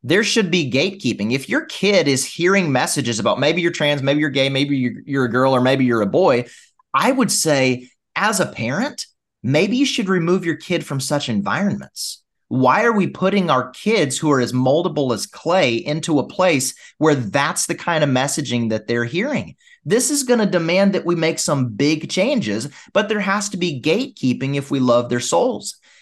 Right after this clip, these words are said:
Bring them to a place where we can actually have some control over these environments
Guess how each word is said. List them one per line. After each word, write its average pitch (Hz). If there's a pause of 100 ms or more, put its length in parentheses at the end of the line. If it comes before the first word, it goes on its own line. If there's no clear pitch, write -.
(120)
Bring 180
them 240
to 202
a 196
place 196
where 165
we 156
can 175
actually 180
have 160
some 175
control 143
over 147
these 135
environments 120